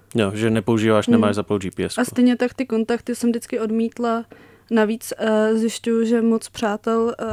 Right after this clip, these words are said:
Speaker 2: a jejich čísla jako nemám, že si to vždycky musím <laughs> jako vyprosit, že to ignoruju zase, jako uložit si to. A třeba jako zjišťovat věci z WhatsAppu, to mi přijde vtipný, že jako, eh, spousta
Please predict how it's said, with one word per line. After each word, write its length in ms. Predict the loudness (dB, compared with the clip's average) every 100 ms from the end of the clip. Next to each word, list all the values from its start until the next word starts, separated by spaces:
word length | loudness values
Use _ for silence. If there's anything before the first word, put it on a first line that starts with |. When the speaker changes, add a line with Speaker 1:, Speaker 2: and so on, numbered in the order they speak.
| -4
Speaker 2:
a 60 | -2
jejich 240 | -4 -6
čísla 320 | -12 -8 -4
jako 180 | -2 0
nemám, 460 | 0 0 -8 -12 -12
že 80 | -14
si 140 | -12
to 100 | -4
vždycky 320 | -4 -4 -2
musím 320 | -2 0 -2
<laughs> 40 | -2
jako 200 | 0 4
vyprosit, 600 | 4 2 -4 -4 -6 -4
že 140 | -6 -4
to 80 | -6 -2
ignoruju 440 | 2 2 0 -2
zase, 380 | -2 -2 -2 -4
jako 200 | -4 -4
uložit 440 | -2 0 -2 -6
si 100 | -8
to. 240 | -6 -6 -8 -14 -20 -20 -20 _ _ _
A 400 | -2 0 0 -2 -4 -10 -16 -20 -20
třeba 220 | -10 -4 -2
jako 200 | -2 -2
zjišťovat 480 | -2 -4 -4 -4 -4
věci 320 | -4 -6 -6
z 140 | -6 -6
WhatsAppu, 640 | -4 -4 -4 -6 -6 -10
to 120 | -6
mi 100 | -6
přijde 240 | -6 -6 -8
vtipný, 420 | -8 -8 -6 -6
že 60 | -4
jako, 400 | -4 -6 -6 -8 -10 -20 -20 -20 _ _
eh, 240 | -2 -2 -2 -6 -14 -18
spousta 760 | -18 -4 -2 -2 0 4 4